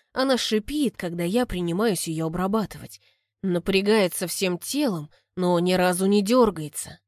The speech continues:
Храбрится. «Терпи», бормочу, стирая земляную пыль вокруг раны. «Терплю». Придётся пару дней поберечь ногу.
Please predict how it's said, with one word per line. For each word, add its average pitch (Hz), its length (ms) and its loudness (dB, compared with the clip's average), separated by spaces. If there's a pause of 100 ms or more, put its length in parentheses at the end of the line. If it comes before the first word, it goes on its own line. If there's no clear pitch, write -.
(160)
Храбрится. 233 840 2 (500)
«Терпи», 185 840 0 (400)
бормочу, 180 720 -2
стирая 180 480 0
земляную 180 560 0
пыль 240 280 -2
вокруг 160 440 -6
раны. 190 420 -4 (480)
«Терплю». 311 800 0 (520)
Придётся 180 480 0
пару 170 300 -2
дней 208 220 2
поберечь 165 540 -2
ногу. 185 460 -4